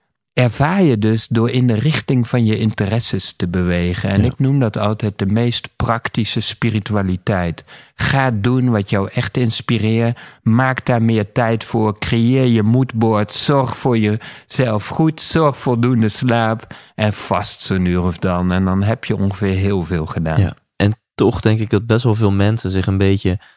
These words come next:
Speaker 2: slachtoffer voelen van de maatschappij. Zo van, ja, ik zou zo graag meer willen doen wa-, waar ik echt energie van krijg. Maar ik, ik moet nou eenmaal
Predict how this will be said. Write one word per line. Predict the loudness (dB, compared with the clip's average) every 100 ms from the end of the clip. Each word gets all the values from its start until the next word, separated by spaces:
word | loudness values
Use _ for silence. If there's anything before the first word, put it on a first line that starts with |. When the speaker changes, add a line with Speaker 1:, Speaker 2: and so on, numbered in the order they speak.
| _
Speaker 2:
slachtoffer | -8 0 0 0 -2 0
voelen | 0 2 2
van | 2 2
de |
maatschappij. | 2 2 0 -4 0 0 0
Zo | 0 -2
van, | 0
ja, | 2 2 0 -6 _ _ _ -12
ik | -8
zou | -2 2 4
zo | 2 0
graag | 0 0 0 -2
meer | 0 2 4 2 0
willen | -2 -2
doen | 0 0 0
wa-, | -2 -2
waar | -2 0 0
ik | -2 -6 _ _ _ _ _ -2
echt | 0 2
energie | 0 2 4 4
van | 4 0
krijg. | 2 2 2 0
Maar | 0 0
ik, | -2 -4
ik | -10 -4
moet | 0 0 2
nou | 2
eenmaal | 4 4 2 0